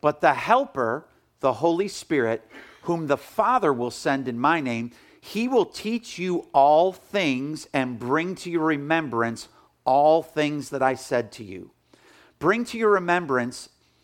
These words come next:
is kind of that knowing in the heart and mind. You know, sometimes you're going along a certain way and you have something that happens and all of a sudden it's an instant knowing on the inside. You're reminded of Scripture.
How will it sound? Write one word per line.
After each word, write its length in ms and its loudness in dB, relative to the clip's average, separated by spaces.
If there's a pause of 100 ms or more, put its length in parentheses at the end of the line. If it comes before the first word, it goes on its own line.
(120)
is 160 0
kind 240 0
of 140 -2
that 280 4
knowing 960 0
in 180 -2
the 80 2
heart 480 2
and 140 -4
mind. 480 -4 (720)
You 100 -4
know, 60 0
sometimes 540 0
you're 80 -4
going 260 0
along 320 4
a 40 -8
certain 340 -4
way 300 0
and 100 -4
you 80 -2
have 240 -2
something 260 -4
that 120 2
happens 480 0
and 100 -2
all 100 4
of 60 -4
a 20 -14
sudden 380 -2 (260)
it's 220 0
an 120 -6
instant 540 -6
knowing 440 0
on 180 0
the 120 -4
inside. 500 -2
You're 120 -4
reminded 480 -2
of 120 -6
Scripture. 500 -8